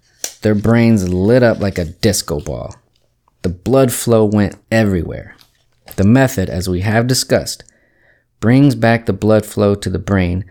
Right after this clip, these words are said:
and with it, the neuroactivity it needs to prevent or ameliorate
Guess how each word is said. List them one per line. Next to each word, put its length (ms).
and 260
with 240
it, 300
the 100
neuroactivity 880
it 60
needs 400
to 140
prevent 680
or 160
ameliorate 720